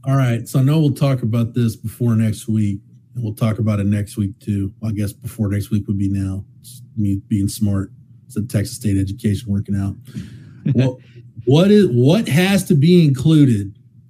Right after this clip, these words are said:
Speaker 1: for the ideal Brad Kellner Thanksgiving to go off without a hitch? What,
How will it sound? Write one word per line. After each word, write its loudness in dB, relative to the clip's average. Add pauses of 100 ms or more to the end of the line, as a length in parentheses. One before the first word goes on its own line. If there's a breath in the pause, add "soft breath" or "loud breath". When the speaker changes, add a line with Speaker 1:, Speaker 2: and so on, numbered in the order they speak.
(440)
Speaker 1:
for 0
the 2
ideal 4
Brad 2
Kellner 2
Thanksgiving -2 (600)
to -20
go 2
off 0
without 0
a -2
hitch? -4
What, 0